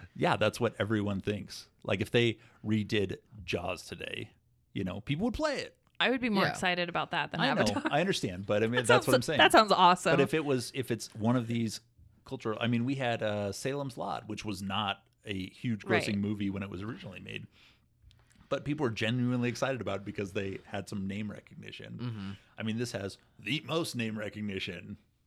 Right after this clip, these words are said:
Speaker 1: when it comes to
Speaker 2: Yeah.
Speaker 1: what movie has made the most money. <laughs>
Speaker 2: Right.
Speaker 1: Titanic, Avatar,
Speaker 3: Yeah.
Speaker 1: Avengers Endgame. That's what you think of.
Speaker 3: And when it comes to,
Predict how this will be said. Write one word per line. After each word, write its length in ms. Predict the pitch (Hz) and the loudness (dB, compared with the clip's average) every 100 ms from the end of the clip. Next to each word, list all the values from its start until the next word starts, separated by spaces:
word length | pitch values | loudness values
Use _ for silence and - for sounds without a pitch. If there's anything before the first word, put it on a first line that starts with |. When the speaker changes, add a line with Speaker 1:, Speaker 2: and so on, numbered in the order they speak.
| - | -4
Speaker 1:
when 140 | 110 | -2
it 60 | 107 | -2
comes 300 | 110 104 - | -2 -2 -2
to 380 | 113 101 98 95 | 0 0 0 -4
Speaker 2:
Yeah. 200 | 95 92 - _ _ - | -6 -10 -14 _ _ 4
Speaker 1:
what 200 | 226 143 | 4 6
movie 300 | 175 165 120 | 2 2 0
has 160 | 113 | -2
made 160 | 135 147 | -4 -2
the 80 | 139 | 0
most 240 | 147 139 | 0 0
money. 340 | 143 131 90 - _ - - | -2 -2 -6 -12 _ -18 -10
<laughs> 180 | 196 - 127 117 | -8 -6 -6 -6
Speaker 2:
Right. 200 | 180 185 160 - | -8 -8 -10 -8
Speaker 1:
Titanic, 560 | 117 - 104 151 - - | -6 -4 -2 -2 -4 -6
Avatar, 520 | 104 127 143 151 196 - | -2 0 2 2 0 -4
Speaker 3:
Yeah. 120 | - 190 | -2 2
Speaker 1:
Avengers 320 | 135 147 175 | 2 2 0
Endgame. 420 | 247 117 85 - - _ _ _ _ - | 0 -2 -4 -10 -20 _ _ _ _ -2
That's 180 | 117 143 | -2 0
what 80 | |
you 60 | 135 | -4
think 220 | 208 226 | -4 -6
of. 240 | - - - _ _ - - - - | -10 -18 -20 _ _ -20 -20 -20 -4
Speaker 3:
And 100 | 156 | 2
when 120 | 175 | 4
it 100 | 180 | 4
comes 220 | 185 185 | 2 0
to, 240 | 180 127 | 2 0